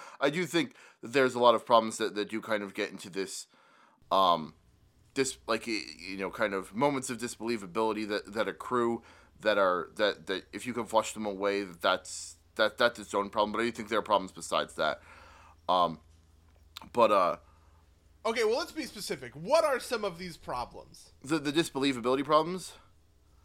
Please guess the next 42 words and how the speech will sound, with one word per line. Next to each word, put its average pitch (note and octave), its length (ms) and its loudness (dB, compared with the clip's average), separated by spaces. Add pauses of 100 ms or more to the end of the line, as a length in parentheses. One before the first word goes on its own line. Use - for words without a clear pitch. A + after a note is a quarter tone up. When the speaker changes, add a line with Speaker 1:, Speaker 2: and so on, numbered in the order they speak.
(140)
Speaker 2:
Sure, C#3 360 -6
yeah. A#2 220 -8
Speaker 1:
Yeah, C#3 160 8
okay. A2 280 4
So D#3 140 4
I, E3 40 6 (100)
I F#3+ 40 2
think G3+ 140 0
far B3+ 200 12
and A3 60 6
away C#3 400 4
the, A2+ 220 -4
the A2 140 -2
most D#3 260 6
obvious A#2+ 420 8
one, A2 200 4
and A2 80 -4
the A2+ 40 -2
one C3 120 0
that A2+ 120 -2
happens A#2 340 2
the G2+ 80 -8
earliest, G2 420 -2
and G2 60 -6
the G#2+ 40 -2
one A2+ 140 0
that G#2 100 -2
kind G#2+ 220 0
of G2 120 -6 (300)
is F2 80 -18
very B2+ 240 2
easy A2 300 -8
to G2+ 80 -4
pin, G#2+ 400 -6 (320)
put C3+ 140 -4
your G#2 120 -4
finger A2 340 0
on, G2 220 2
is, G2 340 -6
uh, F#2+ 120 2
Super - 340 -4
Leia, F#2 320 0